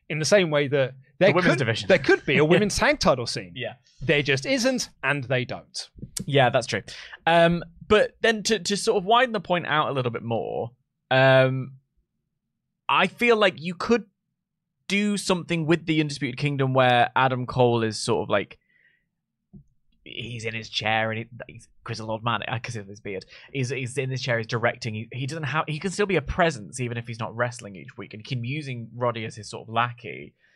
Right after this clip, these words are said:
Speaker 2: to continue a feud rather than lumping these two together to sort of get us there at some point and make the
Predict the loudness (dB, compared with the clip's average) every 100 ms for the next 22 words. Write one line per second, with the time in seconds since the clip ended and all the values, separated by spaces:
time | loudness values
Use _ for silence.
0 | _ -8 -6 -4 -4 -2 -2 -6 -6 -4
1 | -2 -2 -2 -6 -6 -8 -8 -10 -12 -12
2 | -14 -12 -10 -8 -6 -6 -8 -10 _ _
3 | _ _ -10 -10 -8 -10 -10 -14 _ -6
4 | -6 -6 -8 -4 -4 -4 -6 -8 -8 -6
5 | -4 -4 -4 -10 -12 -12 -16